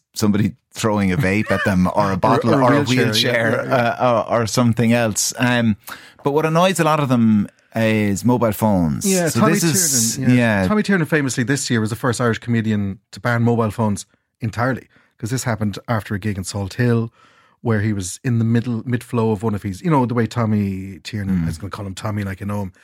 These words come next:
Speaker 2: Tommy Tiernan, um, tells his stories. He gets really into the kind of rhythm and the flow of it. It's, it's as much about the story as it is the punchline. But some guy in the front took out his camera right in front of his face and with the f-, torch on and started recording him. And I can imagine, you know, how distracting and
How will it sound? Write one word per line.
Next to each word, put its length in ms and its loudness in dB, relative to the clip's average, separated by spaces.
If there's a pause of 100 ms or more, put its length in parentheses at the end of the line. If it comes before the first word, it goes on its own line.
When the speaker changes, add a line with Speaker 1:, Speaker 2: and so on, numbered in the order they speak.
(340)
Speaker 2:
Tommy 220 -2
Tiernan, 400 0 (100)
um, 460 0 (180)
tells 220 -2
his 140 -4
stories. 420 -2
He 80 -18
gets 240 -6
really 300 2
into 160 -4
the 100 -14
kind 160 -8
of 80 -6
rhythm 180 -4
and 120 -6
the 40 -12
flow 260 -4
of 100 -4
it. 100 -8
It's, 240 -10 (560)
it's 140 -10
as 80 -4
much 180 0
about 240 -4
the 100 -10
story 320 0
as 140 -2
it 80 -6
is 160 -4
the 100 -16
punchline. 480 -6
But 140 -8 (400)
some 180 -2
guy 140 2
in 60 0
the 80 -2
front 260 -2 (380)
took 160 -4
out 80 0
his 100 -4
camera 320 -4
right 160 -2
in 80 -6
front 220 -8
of 60 -12
his 140 -10
face 380 -10
and 100 -12
with 120 -6
the 60 -4
f-, 200 -16 (120)
torch 340 2
on 260 -4 (220)
and 80 -8
started 200 0
recording 440 0
him. 100 -10 (580)
And 140 -10 (100)
I 80 -8
can 160 -2
imagine, 520 -4
you 80 -12
know, 60 -4
how 120 0
distracting 600 -4
and 120 -20